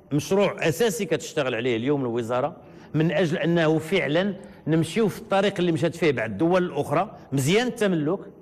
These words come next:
لكن هناك فئه اللي خصنا نقدموا لها عرض مناسب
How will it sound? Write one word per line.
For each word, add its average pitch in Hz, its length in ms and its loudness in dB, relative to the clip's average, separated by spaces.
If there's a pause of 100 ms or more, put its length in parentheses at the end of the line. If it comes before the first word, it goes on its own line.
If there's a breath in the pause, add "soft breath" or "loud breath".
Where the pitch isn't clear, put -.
(280 loud breath)
لكن 208 300 2
هناك 190 640 2
فئه 202 500 -2 (240 loud breath)
اللي 156 160 2
خصنا - 440 -4
نقدموا 147 520 -2
لها 131 100 0
عرض 131 480 0 (760)
مناسب 110 500 0